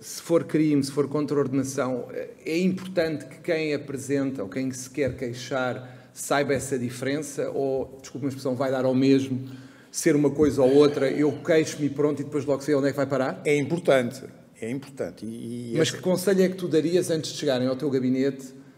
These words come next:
Speaker 1: eh, à pessoa que te, que te está a ouvir agora, que seria melhor fazer?
Speaker 2: Bem, eu diria, eu, eu, eu daria um conselho ligeiramente diferente e espero não ser mal interpretado,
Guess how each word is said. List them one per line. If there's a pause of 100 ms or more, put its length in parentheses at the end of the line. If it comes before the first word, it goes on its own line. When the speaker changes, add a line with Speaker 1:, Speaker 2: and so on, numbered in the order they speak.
(180)
Speaker 1:
eh,
à
pessoa
que
te,
que
te
está
a
ouvir
agora, (300)
que
seria
melhor
fazer?
Speaker 2:
Bem,
eu
diria,
eu, (160)
eu,
eu
daria
um
conselho
ligeiramente
diferente
e
espero
não
ser
mal
interpretado,